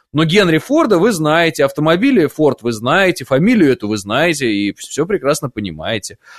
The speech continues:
Королев. Он что, вот один был? Сергей Королев, да? Вот скажите мне, пожалуйста. Нет, наверное, вокруг него были еще какие-то люди. Но кто их знает? Никто их не знает.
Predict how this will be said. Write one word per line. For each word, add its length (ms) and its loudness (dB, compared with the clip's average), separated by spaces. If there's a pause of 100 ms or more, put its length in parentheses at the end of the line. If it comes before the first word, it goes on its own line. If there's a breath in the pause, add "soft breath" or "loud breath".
(120)
Королев. 580 4
Он 100 0
что, 180 -4
вот 140 -2
один 300 0
был? 160 2
Сергей 340 -2
Королев, 400 2
да? 120 2
Вот 120 0
скажите 320 -8
мне, 100 -8
пожалуйста. 440 -8
Нет, 240 -2
наверное, 420 2
вокруг 280 0
него 200 0
были 200 2
еще 200 -4
какие-то 360 -4
люди. 280 -4
Но 240 -2 (200 loud breath)
кто 220 0
их 120 4
знает? 360 0
Никто 320 0
их 120 -2
не 100 0
знает. 360 -2